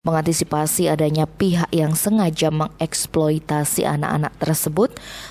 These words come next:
Ombudsman R I Perwakilan Bali berharap agar pemerintah terkait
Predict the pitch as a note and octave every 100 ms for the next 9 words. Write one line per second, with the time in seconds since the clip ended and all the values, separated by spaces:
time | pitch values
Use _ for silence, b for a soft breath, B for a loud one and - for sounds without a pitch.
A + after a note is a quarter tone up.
0 | B D#3+ E3 D#3 F#3+ - F3+ F3 - E3
1 | - F3 E3 D#3 D#3 D3+ D#3+ D#3 D#3 D3+
2 | D3+ E3 D#3 D3 D3 E3+ - B B B
3 | - D3+ D3 - B3+ B3 G#3 G3 F3+ F3
4 | F3 E3 F3